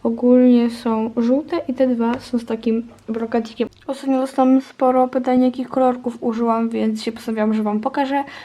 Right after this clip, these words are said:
Więc tak, to jest ten żółty, tutaj ten Morning Rose, to jest ten brokacik, no i baza i he-, e, baza i top z No Naila i tutaj tylko ten jest z Majlaka, ten żółty.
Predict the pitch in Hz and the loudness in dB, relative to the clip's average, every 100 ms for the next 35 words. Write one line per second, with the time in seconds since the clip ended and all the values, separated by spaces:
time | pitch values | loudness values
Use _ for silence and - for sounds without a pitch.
0 | - 247 226 220 226 277 302 285 277 277 | -8 -6 -4 -6 -6 -6 0 2 2 -2
1 | 277 302 302 330 - - 247 262 254 247 | -4 -2 -2 -4 -12 -10 -4 0 0 0
2 | 247 240 240 247 247 247 - 240 240 240 | 0 2 4 2 2 -2 -4 -4 -4 -4
3 | - - 240 233 - - 226 233 254 277 | -10 -6 -4 -4 -8 -4 0 0 0 0
4 | 294 294 277 - - - - - 311 277 | 0 0 -8 -8 -18 -18 -20 -2 2 4
5 | 247 240 240 247 233 220 - 214 220 - | 4 2 0 -4 -4 -6 -2 -2 -2 -2
6 | 214 214 - - 226 226 220 220 220 220 | 0 0 -4 -2 2 2 2 -2 -2 2
7 | 220 214 - 233 220 220 214 208 - - | 2 0 -8 -8 -6 -2 0 0 -6 -20
8 | - 285 285 269 254 262 240 240 233 240 | -6 2 2 4 2 2 0 -2 -2 0
9 | 240 240 226 220 226 220 214 214 220 214 | 0 0 -4 -2 -4 -2 -2 2 0 0
10 | - 220 214 202 196 196 202 202 208 208 | 0 0 2 -2 -6 -8 -8 -6 -4 -4
11 | 208 208 208 214 | -4 -8 -4 -4